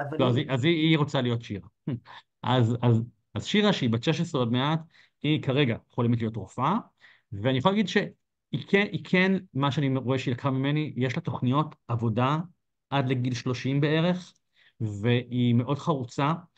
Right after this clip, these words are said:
Speaker 2: אה, היא, היא עובדת, כאילו, מגיל נורא צעיר, אה, היא, היא, היא בדיוק אמרה לי שיש לה בחשבון בנק ששת אלפים שקל מהחודש האחרון. כן, זה משכורת מינימום של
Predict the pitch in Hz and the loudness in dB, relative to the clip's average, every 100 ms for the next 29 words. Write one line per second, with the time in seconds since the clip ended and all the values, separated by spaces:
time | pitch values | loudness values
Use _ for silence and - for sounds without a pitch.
0 | _ _ - 117 113 110 107 107 113 120 | _ _ -2 2 2 2 2 0 -2 -2
1 | 123 135 135 123 117 135 156 156 - - | -4 -2 -2 0 2 0 0 -4 -20 -20
2 | _ _ _ - 123 117 113 127 120 135 | _ _ _ -2 0 0 -2 -2 0 2
3 | 131 123 123 120 117 151 180 175 _ _ | 2 0 0 -4 -2 0 -2 -6 _ _
4 | 107 107 107 110 110 113 123 120 123 160 | -4 -2 -2 -4 -6 -8 -4 -2 2 2
5 | 160 135 143 143 139 147 123 127 117 120 | 4 4 2 2 0 -2 -2 -2 0 2
6 | 117 120 117 - 160 - 135 - 120 127 | 2 0 -2 -4 -4 -2 -4 -2 -4 0
7 | 143 160 170 165 151 147 160 156 147 147 | 0 0 -2 -2 -4 -4 -2 -2 -2 -2
8 | 156 151 170 180 - _ _ _ - 208 | -2 0 0 -2 -6 _ _ _ -2 -2
9 | 427 311 120 110 104 104 101 - 147 185 | 0 0 0 0 0 -2 -4 -2 0 0
10 | 185 _ _ - 135 175 185 180 180 160 | -2 _ _ -6 0 0 2 0 0 -2